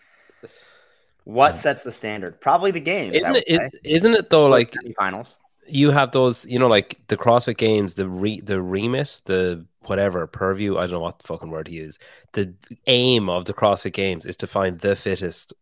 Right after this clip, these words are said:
Speaker 3: on earth. So then
Speaker 1: Right.
Speaker 3: you're talking about your ten things and, you know, like, balance and everything. Whereas, like, if you have, hypothetically, I know, Taylor, you really care about programming, but, like, if you didn't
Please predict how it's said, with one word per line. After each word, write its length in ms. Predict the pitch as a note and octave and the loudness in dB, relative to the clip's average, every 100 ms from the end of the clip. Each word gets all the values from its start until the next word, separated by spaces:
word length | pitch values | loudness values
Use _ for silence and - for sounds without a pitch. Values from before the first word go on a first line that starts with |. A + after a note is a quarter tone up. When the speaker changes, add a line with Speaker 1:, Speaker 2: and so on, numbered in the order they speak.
| - | -6
Speaker 3:
on 220 | F#2 F2 | -4 -4
earth. 320 | F2 - - G#2+ | -6 -8 -8 -8
So 140 | - | -4
then 140 | G2+ A2 | 0 2
Speaker 1:
Right. 60 | |
Speaker 3:
you're 100 | A2 | 2
talking 280 | G#2 G2+ F#2+ | 0 -2 0
about 180 | G2 F2 | -2 -2
your 120 | F#2 | -4
ten 300 | - G2+ F#2 | -2 -2 -2
things 400 | F#2+ F2+ F2 D#2+ | -4 -4 -6 -8
and, 180 | D#2 D#2 | -10 -4
you 80 | A2 | 2
know, 120 | G#2 | 4
like, 240 | F2 E2 | 2 -2
balance 380 | G2 F#2+ F#2 - | 0 0 0 -4
and 80 | F#2 | -8
everything. 320 | F2+ F2+ E2 _ - - - | -8 -8 -10 _ -20 -10 0
Whereas, 240 | A2 G2+ | 2 4
like, 380 | G2+ F#2+ F2+ - _ _ - | 2 2 -2 -12 _ _ -10
if 100 | G#2+ | 0
you 140 | C3 | 2
have, 460 | C3 A#2 G#2 F#2 - _ _ _ | 4 2 2 0 -4 _ _ _
hypothetically, 800 | - G#2+ G#2 A2 G#2+ G#2 G2 F2+ | 2 2 2 2 2 2 -2 -4
I 80 | F#2 | 0
know, 260 | G2+ G2 | 0 0
Taylor, 240 | F#2 F#2+ F2+ | 0 -2 -2
you 140 | F2 | -4
really 180 | F2+ F2 | -6 -6
care 180 | F2+ F2 | -4 -4
about 260 | E2 E2 | -4 -8
programming, 540 | - F2+ E2+ E2 D#2+ D#2+ | -4 -4 -4 -6 -8 -8
but, 140 | F2 | -8
like, 220 | F2+ E2+ F2 | -6 -8 -10
if 120 | F2 | -10
you 100 | F2+ | -8
didn't 420 | G#2 E2+ E2 - | -6 -6 -10 -18